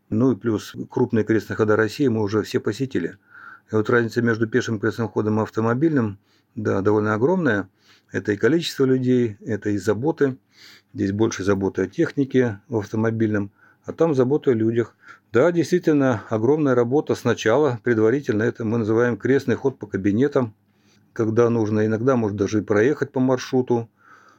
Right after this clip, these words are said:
Но чаще это написать письма, и теперь уже нас знают, да, мы пишем письма, с кем мы контачим, получаем контакт от, ну, епископа, владыки,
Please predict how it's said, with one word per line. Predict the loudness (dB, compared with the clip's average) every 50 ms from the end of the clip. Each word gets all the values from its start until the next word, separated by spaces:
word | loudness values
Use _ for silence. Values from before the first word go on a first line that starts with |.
| _ _ _ _
Но | -2 -2 -2
чаще | 2 2 2 2 2 2 -2
это | -2 0 0 -2
написать | -2 -2 0 -2 -2 -2 -2 -2
письма, | -4 -4 -4 -2 -2 0 0
и | 0
теперь | -2 -4 -2 0 0 0
уже | 2 2 2 2
нас | 2 0 0 0
знают, | 0 0 0 2 0 0 0 0
да, | 0 0
мы | 0 0 -2
пишем | -2 -4 -4 -2 -2 -4 -2
письма, | -2 -2 -4 -2 -2 -2 -2 -4 -4 -8 _ _ _ _ _ _
с | -20 -18
кем | -2 0 0 2 2 2
мы | 2 0 0
контачим, | 0 0 0 0 2 2 0 0 2 -2 -4 -4
получаем | -2 -2 -2 -2 -4 -2 -2 -4 -4 -2
контакт | -2 -2 -4 -2 -2 -4 -4 -4 _
от, | -6 -6 -6 -6 -8
ну, | -16 -18 -10 -2 0 2 2
епископа, | 2 0 0 -2 -4 -4 -2 -4 -2 -2 0
владыки, | 0 2 2 2 2 0 -2 0 -2 -4 -4 -4